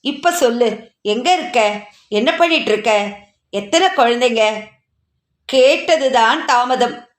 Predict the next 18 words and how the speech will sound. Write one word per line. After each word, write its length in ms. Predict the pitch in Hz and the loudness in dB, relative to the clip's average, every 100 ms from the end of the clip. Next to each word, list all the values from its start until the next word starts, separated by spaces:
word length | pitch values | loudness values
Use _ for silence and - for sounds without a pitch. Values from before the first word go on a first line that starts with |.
| _ _ _ _ _ _ _ | _ _ _ _ _ _ _
பெரியவாளின் 600 | 349 359 415 349 311 277 | 2 4 2 2 0 0
இந்த 260 | 269 262 247 | -4 -2 0
மகா 440 | 240 254 226 320 | 0 -2 0 0
கருணையை 720 | 359 359 254 285 302 285 254 247 | 0 0 0 0 0 0 0 0
எண்ணி 400 | 240 294 339 277 | -2 2 2 2
எண்ணி 500 | 254 277 277 269 - _ _ _ _ | 0 0 -2 -4 -16 _ _ _ _
உள்ளே 340 | 311 349 381 381 | -4 0 2 0
பொங்கிக் 460 | - 262 294 339 | 0 0 0 0
கொண்டு 280 | 311 311 359 | 0 0 0
வந்த 300 | 320 269 262 | 0 0 0
அழுகை 760 | - 240 269 294 262 247 - _ _ _ _ _ | 2 0 0 0 0 -2 -12 _ _ _ _ _
தன் 300 | 349 339 262 | 0 0 0
பால்ய 420 | 220 233 302 370 349 | 0 2 0 -2 -2
நண்பன் 520 | 269 254 269 262 262 | -2 -2 0 0 -2
அன்போடு 600 | 226 240 247 277 285 330 | -4 -2 2 2 2 0
வரிசையாக 680 | 233 240 - 302 285 294 339 | 0 0 -2 2 2 2 -2
கேட்ட 420 | - 277 269 277 | 0 0 0 -2
கேள்வியால் 800 | 262 262 254 254 269 240 247 | 0 0 0 0 2 2 0